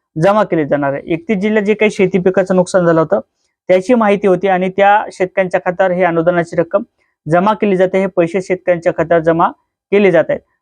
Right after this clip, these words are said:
असेच नवीन व्हिडिओ बघण्याकरता नक्की चॅनलवर नवीन असाल तर चॅनलला सबस्क्राईब करून घ्या.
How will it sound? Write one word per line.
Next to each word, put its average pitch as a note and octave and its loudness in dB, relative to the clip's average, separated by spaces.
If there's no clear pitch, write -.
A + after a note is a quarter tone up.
असेच A3+ 0
नवीन A#3 2
व्हिडिओ A3 2
बघण्याकरता F#3+ 0
नक्की F#3 -4
चॅनलवर F3 2
नवीन F3+ 0
असाल F3+ 0
तर F#3 -4
चॅनलला E3+ 0
सबस्क्राईब E3+ -4
करून E3 0
घ्या. F3 0